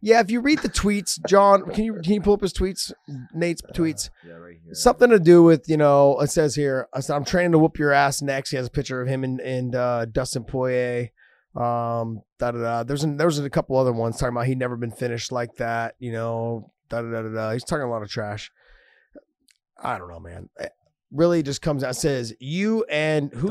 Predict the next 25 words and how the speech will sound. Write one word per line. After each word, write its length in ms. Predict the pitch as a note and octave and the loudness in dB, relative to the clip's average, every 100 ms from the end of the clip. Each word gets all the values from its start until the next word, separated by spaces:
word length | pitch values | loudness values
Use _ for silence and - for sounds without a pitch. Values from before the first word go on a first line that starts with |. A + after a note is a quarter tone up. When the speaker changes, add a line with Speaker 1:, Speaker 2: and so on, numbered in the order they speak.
| A3 | -2
Speaker 2:
Dustin 120 | B2 | -2
Speaker 1:
you 140 | D3 E3 | 0 0
and 180 | C3 | 0
Speaker 2:
Poirier. 140 | G2+ B2+ | -4 -6
Speaker 1:
D-, 0 | |
yeah, 160 | B2+ B2+ | -4 -4
Dustin 300 | A#2 C#3+ C#3 | 0 -2 -2
Poirier, 280 | A2+ D#3 D3 | 0 2 2
but 200 | B2+ A#2 | 0 0
who's 360 | F3 E3+ A2+ | 0 -2 -6
you? 360 | A#2 D3 G#2+ F#2 _ _ _ _ _ | -2 0 -2 -6 _ _ _ _ _
Speaker 2:
Uh, 200 | A#2 G#2+ G2+ | -2 -2 0
Connor. 360 | - G#2+ G#2+ A2 - | 0 2 0 -2 0
Speaker 1:
Oh, 240 | C#3+ C3+ | 2 2
Con-, 260 | C3 C#3 B2 | 0 -2 0
you 160 | E3+ | 2
and 140 | F3 D3 | 2 0
D 160 | D#3+ | -2
P 260 | C#3 E3+ F3 | -2 -2 -2
just 220 | C#3+ C3+ | -4 0
got 200 | D#3 C#3 | 0 -2
choked 320 | - E3+ D#3 | 2 0 2
on 120 | D3 D3+ | -2 -2
your 120 | C3+ | -4
face, 560 | A#2 D#3+ B2+ C3 - | -2 -2 -2 -4 -8